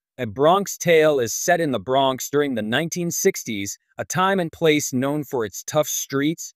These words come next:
strong community bonds, and, of course, the mob. It's about a young boy named Calogero, who's caught between two influences, his hardworking, honest father Lorenzo, played by De Niro,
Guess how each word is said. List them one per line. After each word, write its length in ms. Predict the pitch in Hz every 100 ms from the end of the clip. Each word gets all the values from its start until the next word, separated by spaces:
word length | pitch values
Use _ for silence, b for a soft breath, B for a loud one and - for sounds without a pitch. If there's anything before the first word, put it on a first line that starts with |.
| _
strong 520 | - - 160 185 190
community 540 | 165 131 143 160 151 139
bonds, 500 | 131 139 135 127 - _
and, 280 | 127 123 120 -
of 160 | 135
course, 420 | - 196 190 - -
the 100 | 147
mob. 400 | 139 117 85 78 - _ _ _
It's 180 | 160 190
about 240 | 175 180
a 60 | 120
young 320 | 120 175 190
boy 320 | 139 147 151
named 340 | 143 139 135 -
Calogero, 800 | 147 165 160 131 143 120 85 - _ _
who's 200 | - 127
caught 320 | - 185 202 -
between 420 | 131 143 131 113
two 320 | - 226 208
influences, 840 | 156 147 117 104 92 107 90 85 - _ _
his 180 | 135 113
hardworking, 800 | - 170 196 170 175 175 156 147 -
honest 360 | 147 160 175 -
father 380 | - 147 151 147
Lorenzo, 640 | 135 143 151 139 156 156 _ _
played 260 | 165 175 160
by 160 | 147
De 160 | 147 143
Niro, 380 | 165 135 123